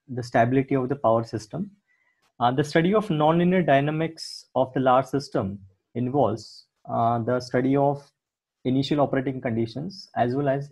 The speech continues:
nature and magnitude of disturbance. Because unless and until we, we are not coming across the exact situation of the power system that is under the disturbance, we cannot able to find out the solution for the,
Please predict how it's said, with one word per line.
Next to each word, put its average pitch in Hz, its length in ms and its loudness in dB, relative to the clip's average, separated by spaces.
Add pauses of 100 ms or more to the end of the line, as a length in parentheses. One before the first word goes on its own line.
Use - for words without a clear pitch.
nature 123 400 -4
and 151 160 -6
magnitude 120 440 -4
of 110 160 -4
disturbance. 98 640 -10 (800)
Because 160 500 2
unless 147 340 0
and 175 120 0
until 160 320 0
we, 156 320 0
we 131 100 -2
are 143 80 0
not 147 220 -2 (760)
coming 160 280 0
across 135 640 -2 (280)
the 120 300 -4
exact 131 340 2
situation 120 560 -4
of 123 160 -6
the 135 80 -8
power 117 300 0
system 139 460 -10 (180)
that 110 180 -4
is 123 240 -4
under 120 200 0
the 131 100 -2
disturbance, 117 720 -6 (680)
we 131 60 -2
cannot 165 320 0
able 151 320 2
to 160 340 0 (160)
find 127 220 -2
out 135 140 0
the 139 80 -6
solution 120 480 -4
for 117 180 -6
the, 143 160 -8